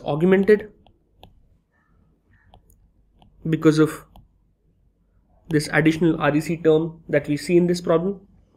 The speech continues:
And if R E C is more than two, this actually is sort of even doubling the viscosity in a way, numerical viscosity.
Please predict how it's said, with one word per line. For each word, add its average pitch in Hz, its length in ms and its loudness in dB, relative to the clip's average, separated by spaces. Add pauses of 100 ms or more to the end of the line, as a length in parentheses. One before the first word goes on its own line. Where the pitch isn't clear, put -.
(2000)
And 143 340 2 (920)
if 151 140 -4
R 151 180 2
E 170 40 2
C 175 200 -2
is 160 100 0
more 160 200 2
than 147 220 0
two, 208 300 -2 (640)
this 170 260 -2
actually 147 360 -4
is 143 80 -2
sort 143 200 0
of 143 140 -4 (160)
even 143 380 0
doubling 143 360 2
the 127 80 2
viscosity 123 600 -6
in 139 140 -4
a 131 60 0
way, - 260 -2 (220)
numerical 139 440 0
viscosity. 139 640 -4